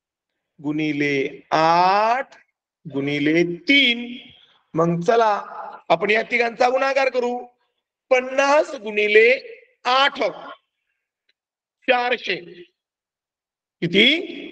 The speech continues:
चारशे. आणि पन्नास गुणिले आठ, चारशे. आणि चारशे गुणिले तीन, एक हजार दोनशे. मग किती आलं व्याज?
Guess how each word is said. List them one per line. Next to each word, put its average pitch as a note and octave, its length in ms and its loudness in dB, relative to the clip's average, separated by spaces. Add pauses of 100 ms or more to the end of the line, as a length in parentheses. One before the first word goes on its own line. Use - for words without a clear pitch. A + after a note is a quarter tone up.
(100)
चारशे. F#3 420 0 (500)
आणि F3 240 2 (540)
पन्नास B3+ 680 2
गुणिले A3+ 580 4 (200)
आठ, A#3+ 260 4 (1040)
चारशे. B3 500 4 (560)
आणि E3 140 2
चारशे F#3 600 2
गुणिले D#3+ 500 0
तीन, G#3+ 680 0 (560)
एक G3 840 6
हजार D#3 840 0
दोनशे. C#3+ 960 -6 (320)
मग D3+ 180 -6
किती F3+ 180 0
आलं G3+ 220 4
व्याज? A#3 760 0